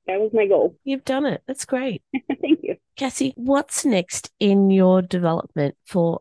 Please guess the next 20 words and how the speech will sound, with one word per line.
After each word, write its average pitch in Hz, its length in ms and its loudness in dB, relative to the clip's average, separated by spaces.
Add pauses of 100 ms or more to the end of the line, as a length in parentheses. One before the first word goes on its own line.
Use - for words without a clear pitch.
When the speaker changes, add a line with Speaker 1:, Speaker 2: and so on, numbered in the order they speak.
Speaker 2:
either 160 480 -4
lingerie 185 680 0
or 165 200 -4
for 175 460 -8 (140)
people 202 320 -4
who 196 180 0
have 180 140 -4
had 165 280 -8
a 151 60 -4
mastectomy? 147 880 -6 (260)
Speaker 1:
I 233 140 0
have 254 320 -2 (100)
another 226 680 4 (100)
bralette 190 420 2
pattern 170 480 0 (100)
in 180 160 0
mind, 147 400 -4 (240)
another 180 340 4
wireless 165 600 2
pattern. 156 380 -4